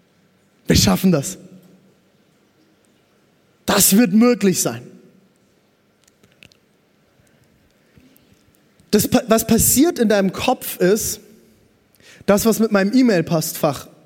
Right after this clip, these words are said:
in dieser Woche passiert ist. In meinem privaten E-Mail-Postfach scheint der Spam-Filter nicht so gut zu sein. Beziehungsweise ich habe wahrscheinlich zu oft irgendwo meine E-Mail-Adresse angegeben. Ich habe in einer Woche,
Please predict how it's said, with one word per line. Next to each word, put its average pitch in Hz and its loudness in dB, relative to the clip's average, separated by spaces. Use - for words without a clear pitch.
in 170 0
dieser 190 2
Woche 180 0
passiert 139 -4
ist. - -10
In 190 2
meinem 196 2
privaten 226 0
E-Mail-Postfach 214 0
scheint 220 -2
der 180 2
Spam-Filter 196 0
nicht 156 -4
so 156 0
gut 156 0
zu 151 -4
sein. 120 -4
Beziehungsweise 202 2
ich 208 2
habe 214 0
wahrscheinlich 208 0
zu 247 0
oft 226 0
irgendwo 220 2
meine 196 0
E-Mail-Adresse 156 0
angegeben. 131 -4
Ich 185 4
habe 240 2
in 247 -2
einer 254 2
Woche, 196 0